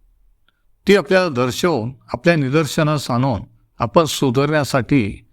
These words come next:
जे सांगितलं, ती सुधारणूक. शिक्षा म्हणजे जे आपण केलेलं आहे त्याचं प्रतिफळ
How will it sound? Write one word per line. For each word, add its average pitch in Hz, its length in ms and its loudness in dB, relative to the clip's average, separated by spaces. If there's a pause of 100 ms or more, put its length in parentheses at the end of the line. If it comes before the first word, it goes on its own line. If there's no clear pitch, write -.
(240)
जे 143 120 4
सांगितलं, 127 560 0 (100)
ती 135 80 4
सुधारणूक. 147 760 -2 (1800)
शिक्षा - 600 0 (580)
म्हणजे 147 220 2
जे 165 140 0
आपण 190 420 0 (1200)
केलेलं 180 340 4
आहे 170 200 -2
त्याचं 175 300 0
प्रतिफळ 165 680 2